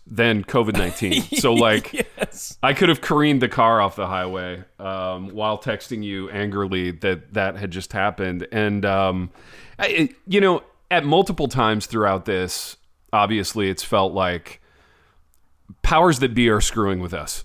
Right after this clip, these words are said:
Speaker 1: You know what I mean?
Speaker 2: Yeah.
Speaker 1: And, and I, I think the American public just in general has felt very screwed with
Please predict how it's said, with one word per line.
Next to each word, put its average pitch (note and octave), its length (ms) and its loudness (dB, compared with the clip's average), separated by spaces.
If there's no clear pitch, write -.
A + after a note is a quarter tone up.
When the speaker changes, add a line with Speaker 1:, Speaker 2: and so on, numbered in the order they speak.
Speaker 1:
You C3 140 2
know C3 60 4
what C3+ 100 4
I B2 40 4
mean? A2 300 2
Speaker 2:
Yeah. C3 120 0
Speaker 1:
And, A#2 220 2
and A2+ 380 0
I, C3+ 160 4
I C#3 80 2
think C3+ 300 -2
the C3 180 0
American A#2 320 4
public G#2 320 0
just - 220 -6
in G2+ 100 -2
general F#2+ 380 -2
has F#2+ 160 -4
felt F#2 280 -2
very F#2 240 -2
screwed G2 380 -6
with F2 340 -8